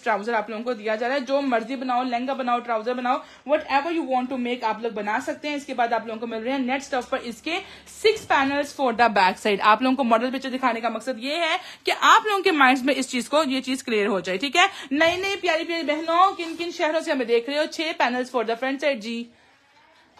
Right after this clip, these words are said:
ले जी, back में आप लोगों को दिखा दिए, six panels for the front, that heavy, heavy, heavy hand embellishment के साथ आप लोगों के सामने है। जब आप लोगों ने इसको stitch करवाना है तो ये आप लोगों की royal सी look आनी है। ये देखिए, मेरी कोशिश होती है कि आप लोगों को जो है ना clear कर दूं। ये जो देखो,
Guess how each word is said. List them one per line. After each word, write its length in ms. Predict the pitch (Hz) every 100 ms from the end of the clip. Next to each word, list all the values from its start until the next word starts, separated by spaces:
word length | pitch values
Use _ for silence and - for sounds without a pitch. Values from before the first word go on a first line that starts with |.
| - 254
ले 200 | 330 339
जी, 100 | 294
back 300 | 262 277 427
में 100 | 381
आप 160 | 370
लोगों 140 | 359 370
को 60 |
दिखा 280 | 359 359 330
दिए, 120 | 320 370
six 220 | 381 -
panels 280 | 311 294 302
for 140 | 302
the 120 | 262 277
front, 340 | 330 330 370
that 340 | 311 254 - 285 262
heavy, 340 | 330 339 349 339
heavy, 280 | 269 247 285
heavy 280 | 277 247 302
hand 260 | 277 226 247
embellishment 480 | 233 208 208 240 226
के 80 | 240
साथ 220 | 233 208
आप 140 | 208 208
लोगों 140 | 208
के 100 | 214
सामने 360 | 208 226 254 302
है। 220 | 330 339 359 - -
जब 100 | 247
आप 120 | 240
लोगों 160 | 240 240
ने 40 |
इसको 180 | 247 262
stitch 280 | - 294 -
करवाना 220 | 339 269
है 100 | 262
तो 80 | 277
ये 160 | 233
आप 160 | 220 202
लोगों 160 | 202 208
की 80 |
royal 240 | 240 190 190
सी 120 | 220
look 200 | 233 262
आनी 200 | 294 285
है। 140 | 302 330 - - 240
ये 100 | 254
देखिए, 240 | 226 285
मेरी 140 | 302
कोशिश 280 | 311 302 302
होती 100 | 381
है 60 | 339
कि 60 | 320
आप 140 | 302
लोगों 140 | 294
को 80 | 285
जो 80 | 277
है 40 |
ना 60 | 302
clear 280 | 302 233 254
कर 160 | 247 208
दूं। 120 | 247
ये 60 | 240
जो 80 | 196
देखो, 280 | 185 180